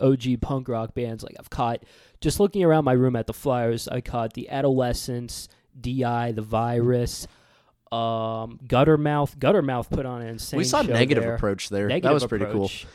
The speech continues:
Speaker 2: Um,
Speaker 1: Youth Brigade,
Speaker 2: there, there's a,
Speaker 1: Talking
Speaker 2: there's a
Speaker 1: Rejects,
Speaker 2: story with that Negative
Speaker 1: Anti-Flag.
Speaker 2: Approach show we should talk, like, we should tell.
Speaker 1: Oh my God, this. <laughs>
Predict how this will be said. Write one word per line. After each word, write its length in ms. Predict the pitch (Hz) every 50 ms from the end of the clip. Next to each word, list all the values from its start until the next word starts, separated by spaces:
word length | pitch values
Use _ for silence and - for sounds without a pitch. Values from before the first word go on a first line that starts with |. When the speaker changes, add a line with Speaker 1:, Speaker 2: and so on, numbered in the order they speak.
| - - -
Speaker 2:
Um, 400 | - 135 135 135 131 127 120 - - _ -
Speaker 1:
Youth 260 | 127 143 180 - -
Brigade, 400 | 180 165 165 160 160 160 156 143
Speaker 2:
there, 180 | 165 175 143 151
there's 200 | 180 196 196 196
a, 40 | 196
Speaker 1:
Talking 120 | 156 143
Speaker 2:
there's 160 | 160 180 185 175
a 40 |
Speaker 1:
Rejects, 120 | 160 151 -
Speaker 2:
story 280 | - 175 165 165 151
with 160 | 131 123 123 -
that 160 | 120 123 120
Negative 260 | 120 113 107 110 104
Speaker 1:
Anti-Flag. 220 | 143 139 143 147
Speaker 2:
Approach 260 | 147 127 104 101 95 -
show 480 | - - 110 98 95 95 95 87 - _ _
we 140 | - 113 104
should 240 | 98 - 110 98 90 - _ -
talk, 240 | - 101 92 - _
like, 220 | 117 110 107 101 90
we 100 | 107 107
should 160 | 104 - 95 -
tell. 320 | - 95 95 95 92 - _ _ -
Speaker 1:
Oh 280 | 165 226 240 247 240
my 220 | 233 220 208 208 196
God, 380 | 180 190 190 185 170 147 135
this. 380 | 127 156 190 214 208 - - - -
<laughs> 60 | -